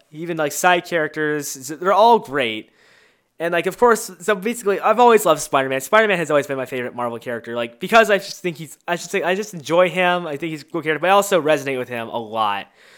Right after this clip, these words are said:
And, like, oh, I know, but I know that's the point. I kn-, I know that's the point. That was probably the point of the character, but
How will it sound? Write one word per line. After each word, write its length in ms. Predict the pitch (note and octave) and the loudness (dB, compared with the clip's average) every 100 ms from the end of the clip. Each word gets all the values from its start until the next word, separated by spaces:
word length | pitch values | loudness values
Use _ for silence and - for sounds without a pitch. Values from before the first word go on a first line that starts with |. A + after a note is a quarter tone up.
| _ _ | _ _
And, 80 | C#3+ | -2
like, 140 | C#3 C#3 | -2 2
oh, 180 | E3 | 2
I 120 | F3 A3 | 4 2
know, 120 | A3 | 2
but 200 | A#3 C#4 | 0 2
I 40 | |
know 140 | D#4 B3+ | 4 4
that's 200 | F3+ - | 2 -2
the 60 | |
point. 360 | - D#3 A2+ A2+ | -8 -6 -4 -4
I 80 | C#3 | -4
kn-, 160 | D3+ _ _ - | -6 _ _ -8
I 60 | F3 | -2
know 140 | G3 | 0
that's 140 | E3+ | 0
the 60 | D3 | -6
point. 280 | - C#3+ B2 | -6 -6 -2
That 80 | D3 | -2
was 120 | C#3 | -2
probably 200 | D3+ B2+ | -2 -4
the 120 | A#2+ | -6
point 360 | A#2 _ D3+ A2 | -12 _ -6 -6
of 80 | - | -12
the 60 | |
character, 440 | - C3 A2+ G2 G2+ | -8 -6 -6 -10 -10
but 400 | A#2+ G#2+ - | -8 -8 -10